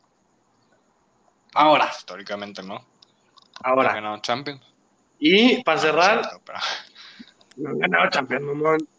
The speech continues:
Speaker 2: No, no, no, no.
Speaker 1: Es el Lyon, güey.
Speaker 2: No, pero han ganado ligas, que es diferente, o sea, Real Sociedad en su puta vida, güey.
Speaker 1: Ahora, ahora,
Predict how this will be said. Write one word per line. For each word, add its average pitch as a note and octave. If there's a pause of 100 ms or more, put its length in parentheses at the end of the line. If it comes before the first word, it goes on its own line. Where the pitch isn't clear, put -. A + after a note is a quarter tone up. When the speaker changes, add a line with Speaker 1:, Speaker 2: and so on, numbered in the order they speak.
(720)
Speaker 2:
No, G2+
no, G#2+
no, G2+
no. -
Speaker 1:
Es B2+
el F3
Lyon, D3+
güey. D#3 (2000)
Speaker 2:
No, G#2+
pero G2 (420)
han A2
ganado C3+
ligas, A#2+ (220)
que C3
es A#2
diferente, G#2
o G2
sea, F#2 (460)
Real G2
Sociedad G#2
en G#2
su -
puta G#2+
vida, F#2
güey. - (760)
Speaker 1:
Ahora, C#3 (260)
ahora, C3+